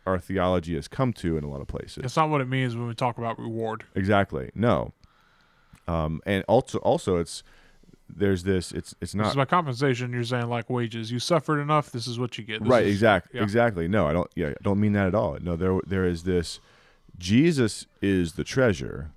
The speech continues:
Speaker 2: Mm-hmm.
Speaker 1: And Jesus is the reward. And our, our liturgy, or this, you know, the song followed that up right after the sermon. About Jesus is the treasure. He's the reward.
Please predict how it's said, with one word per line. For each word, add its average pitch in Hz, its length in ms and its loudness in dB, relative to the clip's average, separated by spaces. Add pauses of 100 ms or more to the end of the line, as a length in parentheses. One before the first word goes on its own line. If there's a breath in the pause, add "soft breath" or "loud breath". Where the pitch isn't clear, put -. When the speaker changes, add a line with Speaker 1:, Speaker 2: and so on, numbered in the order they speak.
Speaker 2:
Mm-hmm. 123 280 -10 (100)
Speaker 1:
And 95 100 -2
Jesus 117 480 2
is 90 180 -2
the 82 120 -4
reward. 78 840 -4 (100)
And 95 180 0
our, 90 160 2 (220)
our 85 160 -2
liturgy, 92 340 0
or 82 80 -2
this, 82 320 -6
you 80 80 -6
know, 78 60 -4
the 73 80 -4
song 90 500 0
followed 78 240 0
that 78 140 -2
up 82 200 -2
right 76 100 -2
after 73 160 -8
the 71 80 -10
sermon. 82 500 -8 (440 soft breath)
About - 240 -4
Jesus 95 440 0
is 73 100 -8
the 71 80 -8
treasure. 64 400 -8
He's 90 280 -4
the 69 100 -8
reward. 65 500 -10